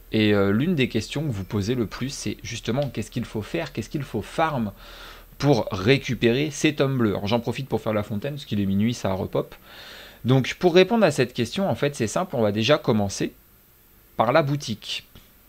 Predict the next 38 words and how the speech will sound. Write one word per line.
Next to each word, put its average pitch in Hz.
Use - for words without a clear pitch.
Parce 165
que -
oui, 120
on 147
va 135
passer 135
par 131
la 131
boutique. -
Je 107
vais 151
aussi 165
vite 147
fait 175
vous 147
parler 143
des 135
choses 143
qui -
peuvent 110
être 113
intéressant 123
à, 110
intéressantes 113
à 277
prendre 135
en 101
tant 117
que 110
pay-to-play. 120
Donc 101
on 104
va 101
vite 107
fait 147
passer 120
par 107
les 98